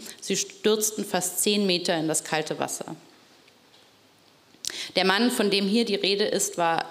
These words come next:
L. Ron Hubbard, Gründer der international agierenden Sekte Scientology. Fast acht Jahre verbrachte er damit, mit seiner Flotte von drei Schiffen durch die Meere zu kreuzen.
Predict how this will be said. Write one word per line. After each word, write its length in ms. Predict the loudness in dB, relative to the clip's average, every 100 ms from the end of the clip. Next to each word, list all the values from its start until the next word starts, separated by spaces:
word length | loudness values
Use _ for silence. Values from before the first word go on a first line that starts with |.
| 0
L. 220 | 4 4
Ron 380 | 4 2 2 0
Hubbard, 440 | 2 2 2 -2 -12 -18 -2
Gründer 340 | 4 4 4
der 140 | 4
international 760 | 2 2 0 0 0 2 2 2
agierenden 560 | 0 0 0 0 -2
Sekte 320 | -2 -4 -4 -4
Scientology. 880 | -2 -2 0 0 0 -4 -4 -6 -8 -16 -20 -20 -20 -20 -20 -14 -12 -12 0
Fast 280 | 0 2
acht 300 | 2 0 2
Jahre 260 | 2 4 2
verbrachte 460 | 0 2 0 0 0
er 140 | 2
damit, 280 | 2 0 0
mit 120 | 0
seiner 220 | 2 0
Flotte 340 | 0 -2 0 -2
von 180 | -2
drei 220 | 0 0 2
Schiffen 340 | 0 -2 -2
durch 140 | -2
die 100 | 0
Meere 320 | 0 2 0 -4
zu 140 | -10
kreuzen. 680 | -8 -2 -2 -2 -6 -8